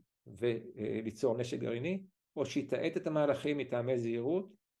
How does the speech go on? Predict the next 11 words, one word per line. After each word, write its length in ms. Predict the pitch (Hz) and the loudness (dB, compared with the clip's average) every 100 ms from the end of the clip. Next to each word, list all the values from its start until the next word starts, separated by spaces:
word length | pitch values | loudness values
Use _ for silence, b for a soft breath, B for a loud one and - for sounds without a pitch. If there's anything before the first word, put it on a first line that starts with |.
| _ _ _ | _ _ _
כפי 180 | - 147 | -8 -4
שהיא 160 | - 135 | 0 0
עשתה 340 | - - 135 | 0 4 4
בשנת 320 | 120 - 127 | 4 0 0
אלפיים 300 | 117 101 127 120 | 0 0 0 0
ושלוש, 440 | - 120 151 170 | -4 -2 -2 -4
כשהיא 220 | - 123 | -8 -8
חששה 400 | 110 107 - 131 | -8 -8 0 2
מתקיפה 420 | 120 120 107 131 | 2 -2 -4 0
אמריקאית 600 | 117 120 120 120 131 123 | 0 0 -2 0 0 0
באיראן. 680 | 110 113 113 120 110 151 208 | 0 0 0 -2 2 2 0